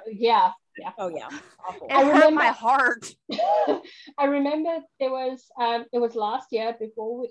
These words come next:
Speaker 1: we moved. We were still in Cape Town, and, um, I was obviously writing from home, and I was like, "Oh, I feel like rewatching," and I, I had already watched up to a certain point, and then I got to the, the episode where, um,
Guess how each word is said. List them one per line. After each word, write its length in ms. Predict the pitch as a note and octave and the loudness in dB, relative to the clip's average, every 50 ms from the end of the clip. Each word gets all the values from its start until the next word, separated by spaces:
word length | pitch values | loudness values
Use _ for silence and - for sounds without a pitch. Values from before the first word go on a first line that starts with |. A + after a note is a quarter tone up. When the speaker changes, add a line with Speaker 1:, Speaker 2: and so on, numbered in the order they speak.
| _ _ | _ _
Speaker 1:
we 200 | G#3 A3 A#3+ A#3 | -12 -8 -8 -8
moved. 340 | A3 G#3+ G#3 G3+ A3 A#3 A#3 A#3 | -6 -6 -6 -6 -6 -8 -8 -12
We 60 | G3 | -14
were 60 | G#3 | -14
still 200 | G#3 _ - G#3+ | -14 _ -14 -12
in 140 | G#3+ A3+ A#3+ A#3+ | -12 -12 -12 -14
Cape 260 | B3 G3+ G3 G#3 G3+ _ | -12 -14 -14 -14 -14 _
Town, 320 | A3 F#3+ F#3+ G3 G3+ G#3 - _ _ _ _ - | -14 -12 -10 -10 -12 -14 -16 _ _ _ _ -14
and, 560 | G3+ F#3+ F#3 F#3 F#3 F#3 F#3 F3+ F3+ E3 - | -12 -10 -10 -10 -10 -10 -10 -12 -12 -14 -14
um, 400 | F3+ F#3 F3+ F3 E3+ D#3+ D#3 - _ _ _ _ _ _ _ _ _ _ _ - | -10 -8 -8 -8 -8 -10 -12 -16 _ _ _ _ _ _ _ _ _ _ _ -4
I 420 | G3+ F#3 F3+ F3+ F3+ F3+ E3+ - - | -2 0 0 0 0 -2 -4 -6 -6
was 260 | G#3+ G#3 G3+ F#3+ G3 F#3+ | -4 -4 -4 -4 -4 -4
obviously 380 | F#3 F#3+ G3 G3+ - G#3+ F#3+ | -4 -4 -4 -4 -6 -4 -4
writing 480 | F#3 E3 D#3 E3 G3 - - G#3 A3 G#3+ | -4 -4 -6 -8 -10 -10 -10 -12 -10 -6
from 160 | A#3+ A#3+ A3+ | -8 -6 -6
home, 300 | G#3+ G3+ F3+ F3+ F#3 G3 - _ _ _ _ _ _ _ _ _ _ - | -4 -6 -6 -6 -6 -10 -14 _ _ _ _ _ _ _ _ _ _ -6
and 100 | - G#3 G3+ | -4 -2 -2
I 80 | F#3 F#3 | -2 -2
was 80 | F#3 - | -4 -8
like, 140 | G#3+ - D4+ | -10 -6 -4
"Oh, 360 | D#4+ E4 D#4+ D#4 D4 C#4+ C4+ C4+ | 0 2 2 4 4 2 0 -2
I 40 | |
feel 160 | - C#4 C4 B3 | -2 -4 -2 -2
like 220 | A#3+ A#3 A3+ A#3 | -2 -4 -4 -6
rewatching," 720 | A3+ A3 A3 A3 G#3 F#3 F3 F#3+ - - - G#3+ G3 G3+ | -6 -6 -4 -4 -6 -4 -6 -6 -6 -6 -6 -6 -4 -4
and 140 | F#3+ F#3+ F#3+ F#3 | -6 -6 -4 -4
I, 240 | F#3 F3+ F3+ E3 - - _ _ - - - - | -2 -2 -2 -2 -6 -8 _ _ -20 -20 -16 -10
I 160 | - G#3+ A#3+ A#3+ A#3+ A#3+ A#3+ | -6 -4 -2 0 2 2 2
had 80 | B3 | 4
already 320 | C4 C4 B3+ C#4+ D#4 F#4 G4+ | 4 4 4 4 4 4 4
watched 480 | D#4+ G3 F3+ G3+ G#3+ A3+ B3 - - - G#3 | 2 4 4 2 2 2 2 -4 -14 -14 -12
up 180 | A3+ - - - | -12 -12 -12 -8
to 100 | - A#3 | -4 -4
a 60 | G#3+ G#3+ | -4 -2
certain 380 | - A3+ G#3+ G#3+ A3 G#3+ G#3 | -2 -4 -4 -4 -4 -8 -10
point, 360 | G#3 A3 G#3+ G#3 G3+ G3+ G3+ - | -6 -4 -4 -4 -4 -4 -6 -8
and 120 | G#3 G3+ G3+ | -8 -4 -4
then 280 | G#3 G3+ G3+ F#3+ E3+ F#3 | -4 -4 -4 -6 -12 -10
I 100 | F#3+ G3+ | -10 -10
got 240 | G3 - F#3+ G3+ G3+ - | -6 -4 -6 -6 -6 -8
to 60 | - | -8
the, 120 | G#3 G3+ G#3 _ _ _ _ _ - | -8 -8 -8 _ _ _ _ _ -10
the 220 | G3 F#3 F#3 F3+ - - | -8 -6 -6 -6 -8 -12
episode 380 | G#3 - G#3 G#3+ - G#3 F#3+ F#3 | -18 -18 -18 -12 -10 -8 -8 -8
where, 260 | F3+ F3+ F3 E3+ F3 - - _ - | -8 -8 -8 -8 -8 -10 -14 _ -8
um, 340 | F#3+ E3+ E3 E3 F3 F3+ | -4 -2 -2 -2 -4 -6